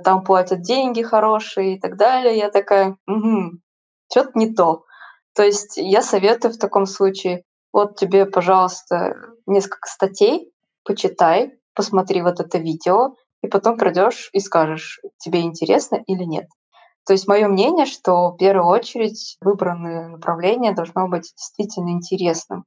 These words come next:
Не отталкиваться от того, что это перспективно или там хорошо платят, а представить, что ты будешь заниматься этим, ну, может быть, если не всю жизнь, ну, лет десять точно, да?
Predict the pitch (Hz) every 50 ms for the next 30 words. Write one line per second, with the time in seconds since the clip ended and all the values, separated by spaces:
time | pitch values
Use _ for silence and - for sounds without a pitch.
0 | _ - 208 214 208 202 208 - 233 277 392 403 - - 302 269 - - 214 -
1 | - - 190 185 185 190 196 196 - - - - 185 180 180 180 175 175 175 -
2 | - 185 180 - 180 - - 196 - - _ 208 202 - - - 233 277 302 285
3 | 254 226 202 214 - 196 190 185 190 - 175 180 175 - - 190 185 - - 180
4 | 170 - 190 185 - - - - 190 - _ _ _ _ - 185 180 175 175 175
5 | 170 165 170 - - 208 202 - - - 240 269 262 240 233 - - - - -
6 | - 202 202 208 196 196 196 - 190 175 175 170 180 202 220 214 - - 175 180
7 | 180 180 - 185 180 175 175 175 - _ _ _ _ _ _ - 214 220 220 226
8 | 220 196 190 202 196 - 202 196 - 202 202 202 202 - - 208 190 175 196 226
9 | 277 285 277 - 185 180 185 180 175 185 202 196 196 - 202 196 - 196 190 -
10 | - 180 170 - - - - 170 170 185 226 254 262